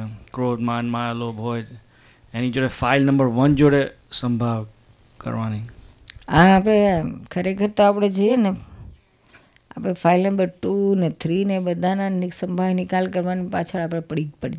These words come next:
Speaker 2: પડી જઈએ છીએ, એની પાછળ જ મંડી પડેલા હોય. વનને જોતા જ નથી, એના માટે તો આપણે બહુ ઇગ્નોર, ઇગ્નોર થઈ જાય છે વન. આનોય સંભાવ્ય નિકાલ કરવાનો છે.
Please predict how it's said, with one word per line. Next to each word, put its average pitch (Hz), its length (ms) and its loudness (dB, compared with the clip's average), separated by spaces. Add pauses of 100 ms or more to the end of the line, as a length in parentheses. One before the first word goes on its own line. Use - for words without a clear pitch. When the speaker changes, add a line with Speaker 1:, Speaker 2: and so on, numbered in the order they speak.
Speaker 2:
પડી 156 180 -4
જઈએ 135 160 -4
છીએ, 143 160 -4
એની 165 120 0
પાછળ 170 280 -4
જ 165 40 -4
મંડી 156 260 -4
પડેલા 156 380 -8
હોય. 151 120 -14 (840)
વનને 151 420 0
જોતા 180 340 -2
જ 185 80 -4
નથી, 151 280 -4
એના 151 220 -4
માટે 170 280 -8
તો 180 140 -8
આપણે 180 200 -8
બહુ 190 140 -6
ઇગ્નોર, 175 480 0
ઇગ્નોર 170 360 -2
થઈ 156 220 -6
જાય 143 140 -8
છે 156 140 -10
વન. 139 240 -6 (2000)
આનોય 160 400 2
સંભાવ્ય 185 460 0
નિકાલ - 360 -4
કરવાનો - 440 -10
છે. 160 340 -10